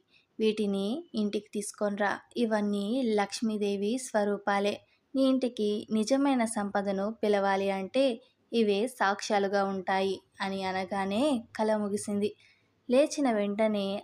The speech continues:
అనసూయ ఆశ్చర్యపోయింది. కల నిజమా? మనసులో ఒక భయం, ఒక ఆశ, కానీ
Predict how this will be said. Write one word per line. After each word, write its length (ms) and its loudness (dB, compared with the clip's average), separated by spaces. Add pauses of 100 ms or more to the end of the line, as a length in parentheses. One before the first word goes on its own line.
అనసూయ 560 0 (320)
ఆశ్చర్యపోయింది. 920 0 (540)
కల 220 4 (160)
నిజమా? 500 2 (500)
మనసులో 480 2 (200)
ఒక 200 2
భయం, 320 2 (400)
ఒక 200 0 (100)
ఆశ, 240 0 (460)
కానీ 340 -2